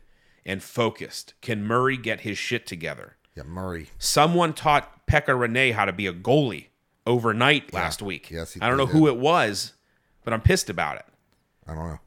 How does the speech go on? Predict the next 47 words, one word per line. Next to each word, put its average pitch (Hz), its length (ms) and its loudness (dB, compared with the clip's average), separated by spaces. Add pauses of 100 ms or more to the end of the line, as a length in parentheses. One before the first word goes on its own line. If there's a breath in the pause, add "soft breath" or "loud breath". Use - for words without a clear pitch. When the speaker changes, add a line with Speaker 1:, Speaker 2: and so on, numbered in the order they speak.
(100)
Speaker 1:
But 110 160 -2
someone 147 520 0
was 110 140 -6
like, 110 180 0
"Hey, 170 160 -4
Pekka, 180 420 -6 (560)
why 131 140 -2
don't 196 100 -4
you 190 80 -6
stop - 280 0
a 123 40 0
puck? - 380 -6 (340)
Speaker 2:
Yeah. 80 360 -8
Speaker 1:
'Cause 131 160 -2
you're 135 160 0
a 110 40 -8
goalie." 131 500 -2 (140)
Speaker 2:
Right. 76 280 -10 (200)
Speaker 1:
I 143 80 0
think 196 180 -2
he 180 100 0
thought 147 200 0
he 151 60 0
was, 127 100 0
like, 117 120 -4
a 101 40 0
winger 110 400 -2
or 82 60 -8
something. - 280 -4
Speaker 2:
He 165 80 4
made 185 220 2
some 123 140 -4
unbelievable 101 460 -4
saves 95 340 -4
in 82 240 -14
game 80 160 -12
four. 85 440 -12
Speaker 1:
Yeah, 101 160 -4
I 117 80 4
didn't 170 100 4
even 131 160 0
watch 98 220 -4
it. - 100 -14
I 95 40 -10
didn't 98 140 -12
watch 78 140 -20
it. - 80 -20